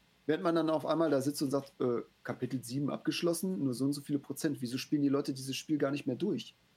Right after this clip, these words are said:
Du hast ja jetzt so häufig die Möglichkeit zu sagen, ich höre jetzt auf und spiele ein anderes Spiel. Aufgrund der Tatsache, dass Spiele, neue Spiele schneller auf den Markt kommen,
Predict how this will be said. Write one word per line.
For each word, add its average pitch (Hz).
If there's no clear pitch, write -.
Du 135
hast 156
ja 190
jetzt 165
so 180
häufig 226
die 165
Möglichkeit 185
zu -
sagen, 160
ich -
höre 190
jetzt 143
auf 180
und -
spiele 165
ein 160
anderes 135
Spiel. -
Aufgrund 156
der 147
Tatsache, 147
dass 139
Spiele, 160
neue 139
Spiele 151
schneller 143
auf 143
den 131
Markt 131
kommen, 139